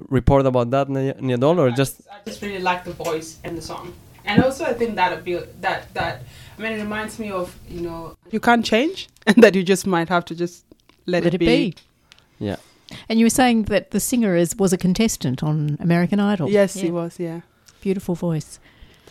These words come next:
Speaker 1: All right, so, um, just because we've been talking about a lot of things that are very depressing, I think it's important to talk about what people are doing about it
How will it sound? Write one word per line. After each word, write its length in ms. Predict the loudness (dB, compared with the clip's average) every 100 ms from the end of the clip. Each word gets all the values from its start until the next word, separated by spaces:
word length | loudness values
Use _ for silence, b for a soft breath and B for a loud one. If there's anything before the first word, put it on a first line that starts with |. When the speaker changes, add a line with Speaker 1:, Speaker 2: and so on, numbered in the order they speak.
| b b
Speaker 1:
All 80 | 4
right, 220 | 6 6
so, 480 | 4 2 4 6 4
um, 340 | 4 2 0 -6 B B -20 _ _ -18 B B B B -20 _ -20 -2
just 240 | -2 -2
because 240 | -4 -2 0
we've 160 | 0 -2 -8 -2
been 160 | 0
talking 240 | 2 2 2
about 180 | 2 2
a 140 | 2
lot 140 | 2
of 100 | 0
things 240 | -2 -2 0
that 100 | 0
are 100 | -2
very 360 | -2 0 0
depressing, 720 | 0 0 0 0 -4 -10 -12 _ b b b b b _
I 80 | -4
think 200 | -2 -4
it's 100 | -4
important 320 | -2 0 0
to 100 | -2
talk 160 | -2 0
about 380 | 2 4 2 -4 _ _
what 260 | 0 2 4
people 240 | 4 4
are 120 | 2
doing 320 | 4 6 6
about 320 | 2 0 0
it 100 | -4